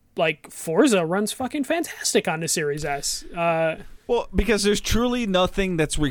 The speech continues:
Speaker 2: that, that you can point at right now, two years, almost three years from the re-, like, is it, are, are we coming up, we're coming up on, are we coming up on three years for P S five and Xbox
Speaker 1: Yes,
Speaker 2: One?
Speaker 1: this will be the
Speaker 2: This,
Speaker 1: third
Speaker 2: like, this
Speaker 1: year.
Speaker 2: November?
Speaker 1: Yeah.
Speaker 2: This will be the third year.
Speaker 1: Twenty nineteen?
Speaker 2: Um, of, like,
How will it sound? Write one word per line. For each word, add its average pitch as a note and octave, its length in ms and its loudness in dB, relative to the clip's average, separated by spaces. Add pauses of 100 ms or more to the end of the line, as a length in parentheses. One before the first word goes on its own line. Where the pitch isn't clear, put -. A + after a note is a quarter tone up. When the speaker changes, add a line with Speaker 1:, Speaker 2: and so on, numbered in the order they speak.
Speaker 2:
that, C3+ 300 -2
that C3 140 2
you C3+ 180 2
can C3 160 2
point C#3 340 2
at A2+ 160 2
right A2 240 0
now, G#2+ 240 0
two C3+ 200 -2
years, A2+ 360 0
almost A2 260 -2
three B2+ 140 0
years A#2+ 220 0
from A2 480 -4
the A#2 80 -4
re-, G#2 160 -8
like, G#2 200 -8
is A2 160 -8
it, G#2 60 -8
are, G#2 160 -8
are G#2+ 300 -8
we A2 120 -6
coming D#3 280 -6
up, G#3 100 -8
we're A#2+ 100 -6
coming F3 220 -4
up D#3 80 -6
on, A2 140 -6 (180)
are G#2+ 80 -4
we A2+ 80 -4
coming D#3+ 180 -4
up D#3+ 80 -4
on A#2+ 120 -4
three C#3+ 200 -4
years C4+ 220 -6
for - 80 -6
P C4+ 140 -4
S C4 100 -6
five C4 240 -6
and C4+ 80 -6
Xbox C4+ 80 -8
Speaker 1:
Yes, G3 240 2
Speaker 2:
One? - 80 -2
Speaker 1:
this F3 120 -4
will G3 60 0
be F#3+ 60 2
the F3 60 0
Speaker 2:
This, F3 100 -10
Speaker 1:
third E3 280 -2
Speaker 2:
like, D#3+ 160 0
this D3 180 -2
Speaker 1:
year. C#3+ 60 -4
Speaker 2:
November? E3+ 340 0
Speaker 1:
Yeah. D3 180 -4
Speaker 2:
This C3+ 140 0
will C3+ 80 -6
be B2+ 80 -2
the A#2 100 -6
third A#2+ 320 -2
year. F2+ 140 -4
Speaker 1:
Twenty G3+ 200 2
nineteen? G3 320 0
Speaker 2:
Um, A2 320 0 (300)
of, A#2+ 180 2
like, A2 300 0